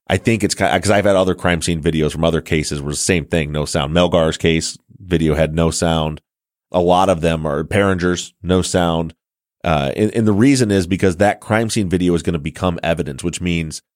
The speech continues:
every, think about it, if you're spending a half hour running around a crime scene with a camera and you're chatting with the other cops and you're chatting with the bystanders,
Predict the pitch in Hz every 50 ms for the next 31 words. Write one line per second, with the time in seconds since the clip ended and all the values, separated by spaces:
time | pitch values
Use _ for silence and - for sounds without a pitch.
0 | _ _ _ _ _ _ _ _ 110 117 117 113 120 110 104 101 101 98 69 -
1 | _ - 62 73 80 65 76 - - 143 127 120 92 95 90 90 98 - - 120
2 | 107 98 92 87 107 107 104 98 - 104 101 98 92 90 92 95 95 90 90 90
3 | 90 87 85 - 101 95 90 85 - 92 87 80 78 - - - 98 101 95 87
4 | 82 80 78 - 87 82 82 78 - - - - 98 95 98 101 98 90 90 76
5 | 87 90 90 85 85 - - 90 87 85 85 85 - - 78 76 73 - - 87
6 | 90 90 95 90 90 82 87 76 82 82 82 82 82 - - 87 85 82 80 80
7 | 78 -